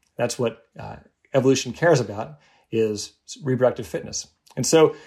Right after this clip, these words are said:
if we can follow the calories that a species burns, we can learn a lot about it. Energy is sort of fundamental to everything that any species does. And so when we look around the tree of life, right, we look at all the diversity of species that we find,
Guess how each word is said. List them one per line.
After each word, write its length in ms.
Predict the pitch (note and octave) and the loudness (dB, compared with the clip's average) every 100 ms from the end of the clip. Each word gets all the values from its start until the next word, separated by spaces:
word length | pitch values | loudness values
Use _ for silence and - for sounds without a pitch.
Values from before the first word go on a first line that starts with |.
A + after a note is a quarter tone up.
| - | -4
if 100 | C#3 | -2
we 60 | |
can 140 | D3+ A#2+ | 0 -2
follow 280 | - A3+ A3+ | 2 4 4
the 100 | D#3 | 0
calories 760 | - F#3 F#3+ C#3 A#2 B2 - - | 0 2 2 0 -2 -8 -10 -8
that 140 | A#2+ | -6
a 20 | |
species 460 | A2+ B2 A#2 A2+ G2+ | -6 -8 -8 -10 -12
burns, 400 | - G#2 C3 - _ _ - | -12 -12 -14 -18 _ _ -2
we 80 | E3+ | 2
can 140 | E3+ | 4
learn 100 | B2 | 4
a 60 | B2+ | 2
lot 160 | A2 A#2+ | 0 -2
about 320 | A#2+ F3+ A#2+ | 2 2 2
it. 80 | - _ _ _ _ _ _ _ - - | -4 _ _ _ _ _ _ _ -18 0
Energy 320 | C#3 C3+ C3 | 2 4 2
is 140 | B2 | -2
sort 140 | - B2+ | -2 -4
of 80 | - | 2
fundamental 400 | D#3 C#3 C#3 A#2+ | 2 4 -2 -4
to 100 | C3 | -4
everything 540 | C3 C3+ A#2 A2 G#2+ - | -2 -2 -4 -12 -12 -8
that 140 | A#2+ | -2
any 140 | E3+ | 2
species 460 | E3+ - G#2 C3 B2+ | 0 -2 -10 -12 -6
does. 400 | A#3 G#3+ - - _ _ _ _ _ _ _ _ _ _ - - _ | 0 0 0 -12 _ _ _ _ _ _ _ _ _ _ -20 -20 _
And 80 | D3+ | 2
so 120 | G3 | 6
when 80 | G3+ | 8
we 80 | G#3 | 6
look 160 | D4+ | 6
around 160 | B3+ A3+ | 4 4
the 80 | F3+ | 2
tree 280 | - G3+ G#3+ | -2 0 2
of 140 | C#3+ | 2
life, 460 | D#3 A#2 E3+ - _ _ - | 0 0 -6 -14 _ _ -14
right, 260 | A#2+ C3 - _ - _ _ - | -8 -8 -10 _ -20 _ _ 0
we 100 | C3 | 4
look 140 | D3+ | 4
at 80 | D3+ | 6
all 160 | D3 E3+ | 6 4
the 60 | |
diversity 380 | D#3 C#3+ E3 D#3 | 2 0 0 0
of 100 | C#3+ | -2
species 440 | - D#3+ - D3+ B2 | 0 0 0 0 0
that 140 | B2 | -2
we 100 | B2 | -4
find, 480 | - G#2+ F#2+ B2 | -12 -16 -14 -18